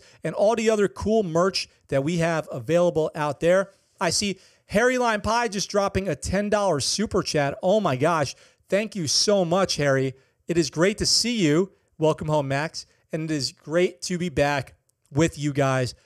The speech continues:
Thank you, Harry. That means so much. You're an absolute rock star. I really appreciate that. Um, Harry Lime Pie, for your tremendous continued support. It really means the world to me. Make sure you guys are checking out all the channels, TikTok, Instagram, all that stuff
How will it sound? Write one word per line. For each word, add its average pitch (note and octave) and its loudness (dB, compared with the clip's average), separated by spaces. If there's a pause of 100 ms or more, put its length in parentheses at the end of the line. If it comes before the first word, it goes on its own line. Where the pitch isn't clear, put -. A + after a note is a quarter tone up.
(180)
Thank F#3 0
you, G3+ 0
Harry. E3+ 4
That E3 0
means D3+ -6
so F#3+ 0
much. F3 0 (1160)
You're D#3+ 0
an E3+ 0
absolute E3 0 (320)
rock D#3+ -2
star. E3 2 (240)
I C#3+ -2
really E3 2
appreciate D3+ 0
that. C#3+ 0 (360)
Um, C3 -4 (600)
Harry D#3 0
Lime D3+ -2
Pie, D3 0
for D3+ -4
your C#3+ -2 (580)
tremendous E3+ 0
continued C#3+ -8
support. B2 -4
It C3+ -6
really D#3 2
means D3 -6
the B2+ -4
world A#2+ -2
to - -10
me. A2+ -6 (460)
Make D#3+ -2
sure F3 -2
you D#3+ -2
guys D#3+ 2
are C3 -14
checking D#3+ -2
out D3 -2 (280)
all F3 2
the E3 2
channels, D#3 -2
TikTok, D3+ -2
Instagram, C#3+ -6
all C#3+ 0
that C#3+ -4
stuff D3 -2